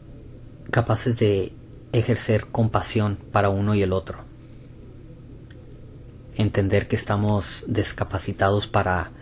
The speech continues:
para actuar como seres humanos, como lo fuimos antes de la caída de Adán, pero es algo que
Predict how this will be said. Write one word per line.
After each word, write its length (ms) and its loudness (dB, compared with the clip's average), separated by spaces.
para 180 4
actuar 380 4
como 260 6
seres 640 2
humanos, 760 6
como 260 6
lo 100 6
fuimos 580 2
antes 400 2
de 60 2
la 140 0
caída 600 0
de 140 4
Adán, 380 4
pero 220 6
es 140 2
algo 220 4
que 380 0